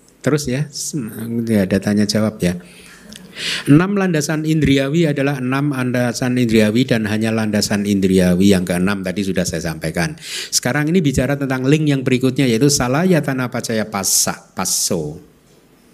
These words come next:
Salayatana pacaya passo. Oleh karena enam landasan indriawi sebagai kondisi, kontak muncul, ini link yang berikutnya, itu ya. Eh,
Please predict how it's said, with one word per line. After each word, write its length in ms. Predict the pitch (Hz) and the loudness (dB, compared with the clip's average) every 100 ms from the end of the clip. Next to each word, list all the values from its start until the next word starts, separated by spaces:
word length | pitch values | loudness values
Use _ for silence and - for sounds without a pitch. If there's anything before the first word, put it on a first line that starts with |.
| _ _ - - - - | _ _ -20 -20 -20 -4
Salayatana 680 | - 110 139 156 131 123 120 | -2 0 0 0 0 -2 -4
pacaya 320 | 113 110 101 | -4 -2 -2
passo. 720 | - 87 - - 78 80 - - _ _ - - - _ _ _ - - | -2 -2 -2 -2 -4 -6 -10 -16 _ _ -20 -20 -20 _ _ _ -12 0
Oleh 260 | 120 156 170 | 2 2 0
karena 800 | 160 131 131 127 123 117 110 110 | -2 -4 -4 -6 -6 -6 -8 -6
enam 240 | 117 113 | -6 -4
landasan 480 | 113 110 107 107 107 | -4 -2 -2 -2 -4
indriawi 480 | 107 98 98 95 95 | -4 0 0 0 -2
sebagai 380 | - 92 90 90 | -2 0 0 0
kondisi, 840 | 90 87 175 180 90 82 214 - - | -2 4 4 4 2 0 -2 -6 -4
kontak 800 | 104 101 101 - 135 139 _ - | -4 -4 -8 -8 -8 -8 _ -8
muncul, 340 | 95 87 95 82 | -6 -2 -2 -2
ini 160 | 113 | -2
link 320 | 110 120 113 | 2 0 0
yang 160 | 104 92 | -4 -2
berikutnya, 720 | 87 82 - - 80 71 67 - - - | -4 -2 -4 -2 -2 -2 -6 -14 -18 -2
itu 480 | 87 90 85 76 76 | 2 4 2 2 -4
ya. 400 | 82 87 95 139 - - - - - _ - | -2 2 2 -2 -10 -20 -20 -20 -20 _ -10
Eh, 680 | - 98 98 95 95 92 95 | -2 2 4 4 2 2 0